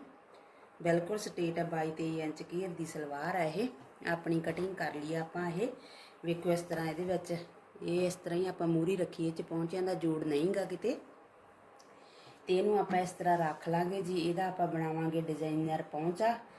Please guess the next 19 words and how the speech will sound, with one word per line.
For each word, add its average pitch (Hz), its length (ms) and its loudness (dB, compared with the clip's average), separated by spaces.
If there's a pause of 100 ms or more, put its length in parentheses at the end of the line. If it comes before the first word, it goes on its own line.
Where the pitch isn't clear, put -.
(420)
ਤੇ 170 320 6
ਇੱਕ 170 380 2
ਮੈਂ 175 120 2
ਇੱਥੇ 175 160 -2
ਕਲੀਅਰ 175 360 0
ਕਰ 175 240 0
ਦਾਂ, 165 120 -2
ਜੇ 165 200 2
ਤੁਹਾਡੀ 175 240 -2
ਸਲਵਾਰ 160 480 -2
ਦੀ 180 100 -4
ਜਿੰਨੀ 165 340 6
ਲੰਬਾਈ, 160 420 4
ਉਹ 165 80 2
ਤੋਂ 175 140 -2
ਦੋ 160 280 2
ਇੰਚ 156 280 0
ਇਹ 156 360 -2
ਲੰਬਾਈ 151 440 0